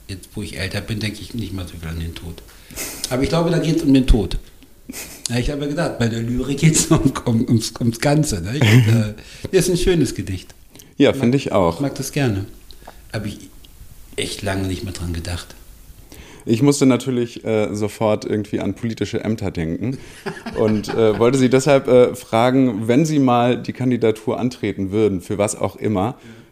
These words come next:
Speaker 2: was würden Sie sich als Schriftsteller und was würden Sie sich für die Literatur in Bremen wünschen?
Speaker 1: Für die Literatur in Bremen, was ich mir wünschen würde? Ja, also ich weiß gar nicht genau. Ich glaube,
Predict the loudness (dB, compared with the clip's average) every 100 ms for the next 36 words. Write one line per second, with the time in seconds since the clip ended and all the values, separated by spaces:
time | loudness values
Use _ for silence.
0 | _ -2 0 -2 0 0 -2 -4 -6 -4
1 | -4 -4 -4 -4 -4 -2 0 2 0 -2
2 | -6 -6 -8 -4 -4 -2 -2 -4 -4 -14
3 | -18 -4 0 0 0 -2 -6 -6 -2 -2
4 | -2 -6 0 0 0 -2 -4 -6 -12 -12
5 | _ -14 -12 -12 -14 -16 -18 -20 -20 -20
6 | -10 -8 -4 -6 -6 -10 -8 -2 0 0
7 | -2 -2 0 0 -2 -12 -14 -14 -12 -6
8 | -4 -2 -4 -2 -6 -6 -6 -6 -4 -2
9 | -2 -4 -6 -2 -2 -2 0 2 0 0
10 | 0 2 0 -2 -8 -2 0 2 4 4
11 | 4 2